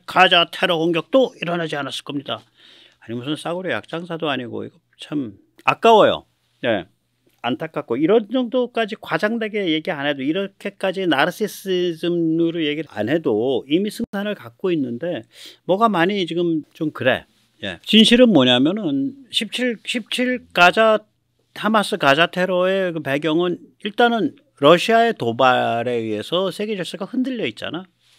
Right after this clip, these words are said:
그다음에 두 번째는 중국의 중동 도발이 강화됐죠. 중동을 중국은 무주공산으로 파악하고 있었어요. 그래서 이제 작년 삼월에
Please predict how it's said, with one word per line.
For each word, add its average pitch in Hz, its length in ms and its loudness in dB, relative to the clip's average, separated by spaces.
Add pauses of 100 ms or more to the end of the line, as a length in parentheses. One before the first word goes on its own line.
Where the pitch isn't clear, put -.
(500)
그다음에 202 240 0
두 180 140 -2
번째는 185 300 0
중국의 175 680 2
중동 170 400 4
도발이 135 380 2
강화됐죠. 117 680 -4 (260)
중동을 190 1120 2
중국은 180 420 2
무주공산으로 156 760 2
파악하고 113 460 -8
있었어요. - 400 -10
그래서 160 300 -4
이제 143 160 -6
작년 147 360 -6
삼월에 160 540 -4